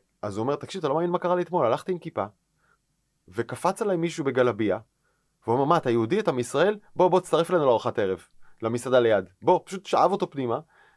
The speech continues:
ומסתבר שזה בחור מאוד עשיר, גנב אותו הלאה לאחוזה שלו, והזמין את כל החברים לפגוש את היהודי הדתי מישראל ולדבר איתו. והם פשוט היו הכי פרנדלי, אובר פרנדלי.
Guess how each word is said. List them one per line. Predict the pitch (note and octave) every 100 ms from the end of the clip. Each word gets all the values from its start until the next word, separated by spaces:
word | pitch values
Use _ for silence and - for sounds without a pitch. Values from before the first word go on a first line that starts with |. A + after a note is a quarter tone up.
| _ _ _
ומסתבר | G2 B2+ C3+ E3 F3+
שזה | F#3
בחור | D3+ - F3
מאוד | E3 E3+ F3+ F#3
עשיר, | C#3+ - A#2+ A2+ D#3 - _ - - - _ _ _ _
גנב | G#2 C#3 D#3+ F#3+
אותו | G3 D#3
הלאה | C3+ E3+ D3+
לאחוזה | B2+ A#2+ - - C#3+ B2 E3+
שלו, | - D#3+ E3+
והזמין | C#3 C#3
את | F3+
כל | F#3+
החברים | G3 F3+ D#3+ F#3 C4 G#3 - -
לפגוש | D#3+ E3+ B2 G#3 C#4+ A3+
את |
היהודי | G3+ F3+ F3 F3+
הדתי | A#3+ A3 G#3+ A3+
מישראל | A3 G3+ F#3 G#3
ולדבר | G3+ F3 G#3+
איתו. | G#3+ F3 - _ _ -
והם | D#3
פשוט | E3 F3+
היו | G3 G#3+
הכי | - A3
פרנדלי, | - F#3+ E3+ D#3+
אובר | - A3+ C4
פרנדלי. | D#3 D3 B2+ A2+